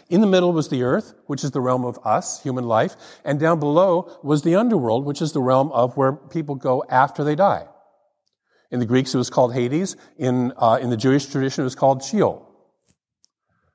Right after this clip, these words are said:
which has been translated as hell. And the original translation, the original meaning of the word, had nothing to do with punishment, fire. That all came much later. Thank Dante for that. Okay?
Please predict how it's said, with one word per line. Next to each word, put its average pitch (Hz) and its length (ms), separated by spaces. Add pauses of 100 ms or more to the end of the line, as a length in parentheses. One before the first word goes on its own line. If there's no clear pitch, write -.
(220)
which 117 240
has 120 100
been 117 140
translated 127 480
as 117 100
hell. 139 400 (260)
And 127 380
the 127 140
original 196 340
translation, 151 560
the 127 60
original 135 260
meaning 196 300
of 131 60
the 120 60
word, 117 180
had 127 160
nothing 165 280
to 143 80
do 139 120
with 139 140
punishment, 139 440
fire. 120 480 (240)
That 156 180
all 165 120
came 135 240
much 127 280
later. 98 340 (540)
Thank 117 200
Dante 101 320
for - 160
that. 82 260 (1500)
Okay? 156 280